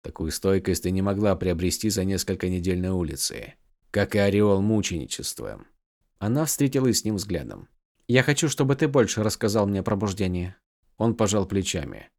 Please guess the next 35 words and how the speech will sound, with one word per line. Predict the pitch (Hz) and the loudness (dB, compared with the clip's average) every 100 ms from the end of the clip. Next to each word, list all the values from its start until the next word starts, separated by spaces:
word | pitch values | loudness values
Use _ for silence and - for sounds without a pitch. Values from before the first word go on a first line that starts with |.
| _ _ - | _ _ -16
«Что | - 101 | -4 0
ты | 98 | 0
хочешь | - 101 101 90 | 0 0 0 0
знать?» | 90 73 - - - _ _ - | -2 -4 -6 -12 -16 _ _ -12
«Даже | 104 110 113 | -8 -4 -2
не | 127 | -2
знаю, | 120 95 92 | -2 0 0
что | 92 92 | -2 -6
сказать», | - 95 90 90 - - _ _ _ | -6 -4 -2 -2 -4 -10 _ _ _
ответила | - - 87 82 80 | -10 -4 -2 -2 -4
она. | 73 69 - _ _ _ _ _ | -6 -8 -14 _ _ _ _ _
«Дент | 117 143 175 - | 0 2 2 0
научил | 160 147 165 | -2 0 0
меня | 156 156 | 0 2
нескольким | 143 143 - 127 131 117 | 2 0 -2 -2 -2 0
приказам | 120 120 151 110 98 | 0 2 0 2 -2
в | |
тот | - 113 | 0 -2
самый | - 123 117 107 | 0 0 0 0
день, | 120 147 | 0 -2
когда | 127 110 95 120 | 0 -2 2 0
ты | 120 | 2
меня | 117 120 117 | 0 2 0
похитил». | 131 135 101 - 71 - - | -2 -2 -4 -2 -8 -10 -20
Вашер | - 82 127 123 135 | -2 4 6 6 0
кивнул. | - 139 110 71 - - - | 0 0 0 -2 -6 -14 -12
Несколько | - 113 120 120 110 107 | -2 2 2 0 0 0
минут | 101 123 127 | 0 0 0
он | 110 | 0
сидел | 104 90 104 98 | 0 0 0 2
молча. | 92 76 - - - - _ _ _ _ | 0 -2 -6 -12 -14 -20 _ _ _ _
«Ну?» | 143 135 135 139 - _ _ | 0 2 4 2 -4 _ _
наконец | 117 117 98 110 123 | 0 2 2 2 0
спросила | - 104 - 85 80 | 0 -2 0 -4 -4
она. | 73 67 | -6 -10